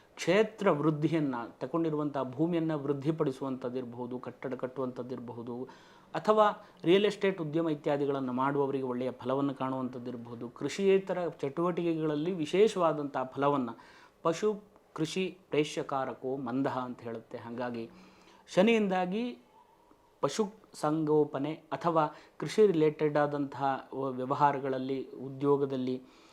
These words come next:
ಮತ್ತು ಕಬ್ಬಿಣಕ್ಕೆ ಸಂಬಂಧಪಟ್ಟಿರುವಂಥ ವ್ಯಾಪಾರ ವ್ಯವಹಾರಗಳಲ್ಲಿ, ವಸ್ತ್ರದ ವ್ಯಾಪಾರ ವ್ಯವಹಾರಗಳಲ್ಲಿ ಒಳ್ಳೆಯ ಫಲವನ್ನು ಈ ಒಂದು ಸಂದರ್ಭದಲ್ಲಿ ನೀವು ಕಾಣಬಹುದು. ಇನ್ನು ಪಂಚಮ ಸ್ಥಾನಕ್ಕೆ ವ್ಯಯಾಧಿಪತಿ ಸಪ್ತಮಾಧಿಪತಿಯಾಗಿರುವಂಥ ಶುಕ್ರನ ಒಂದು ಬದಲಾವಣೆ ಈ ಒಂದು ತಿಂಗಳ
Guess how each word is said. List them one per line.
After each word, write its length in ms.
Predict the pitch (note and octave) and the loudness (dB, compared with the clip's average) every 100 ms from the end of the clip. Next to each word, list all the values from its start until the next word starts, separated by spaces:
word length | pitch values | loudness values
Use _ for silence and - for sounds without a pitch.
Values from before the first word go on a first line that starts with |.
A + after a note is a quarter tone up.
| - - | -6 4
ಮತ್ತು 500 | G#3+ G#3+ G3 G3 - - | 4 6 2 2 -10 -18
ಕಬ್ಬಿಣಕ್ಕೆ 460 | - E3+ G3+ G3 F#3+ | -2 0 2 0 -2
ಸಂಬಂಧಪಟ್ಟಿರುವಂಥ 840 | - D#3 D3+ C#3+ C#3 C#3+ C3+ C3 | -2 0 0 -4 -4 -4 -2 -6
ವ್ಯಾಪಾರ 480 | C3 B2+ B2+ C3 C#3 | -6 -4 -4 0 0
ವ್ಯವಹಾರಗಳಲ್ಲಿ, 960 | B2+ B2+ C3 C3+ C#3+ C3+ C3+ B2 B2+ B2+ - | 0 -4 -2 0 2 0 -2 -4 -6 -8 -8
ವಸ್ತ್ರದ 480 | B2+ C#3+ - F3+ F3 | -4 -4 -4 -2 2
ವ್ಯಾಪಾರ 460 | D#3 C#3+ C3 C#3 C3 | 2 2 0 -4 -4
ವ್ಯವಹಾರಗಳಲ್ಲಿ 920 | B2+ B2 A#2+ C3+ C3 C3 B2+ B2 C3 - - _ | -6 -6 0 0 2 -2 -4 -6 -10 -14 -20 _
ಒಳ್ಳೆಯ 300 | C#3+ F3 D#3 | 2 4 4
ಫಲವನ್ನು 680 | C#3 C#3 C3 B2+ D#3 A#2+ - - | 2 0 0 0 -2 -4 -10 -2
ಈ 100 | G3+ | 2
ಒಂದು 180 | A#3 G#3+ | 2 2
ಸಂದರ್ಭದಲ್ಲಿ 580 | F#3+ D#3 D3 C3+ C3+ E3+ | 0 0 0 0 -2 -4
ನೀವು 140 | B2+ | -4
ಕಾಣಬಹುದು. 520 | - A2+ G#2+ G#2+ - G#2+ - - - | -4 -6 -6 -12 -16 -18 -20 -20 -2
ಇನ್ನು 100 | A#3 | 2
ಪಂಚಮ 360 | F3 D#3 A3 A#3 | 4 4 4 4
ಸ್ಥಾನಕ್ಕೆ 680 | A3+ G#3 F#3+ F3+ - F3+ C#3 | 2 2 2 0 0 0 0
ವ್ಯಯಾಧಿಪತಿ 720 | B2+ B2+ D#3 F3 F#3+ F#3+ F#3+ | 0 4 4 4 0 0 -2
ಸಪ್ತಮಾಧಿಪತಿಯಾಗಿರುವಂಥ 1160 | D3 - F3 F3 D#3+ D#3+ D#3 D3+ C#3+ C#3 C3 | -4 -4 4 4 4 -4 -4 -2 -2 -4 -6
ಶುಕ್ರನ 540 | C3+ - D#3+ G3 F#3+ F3 | -6 -6 -4 2 2 2
ಒಂದು 300 | D3+ C#3+ C3 | -2 -2 -4
ಬದಲಾವಣೆ 560 | A#2+ B2+ E3 D#3 C3+ | -4 4 6 8 4
ಈ 180 | B2+ D3 | 0 0
ಒಂದು 220 | C#3 C3 | 0 -4
ತಿಂಗಳ 320 | C3 C#3 C#3 | -4 -2 0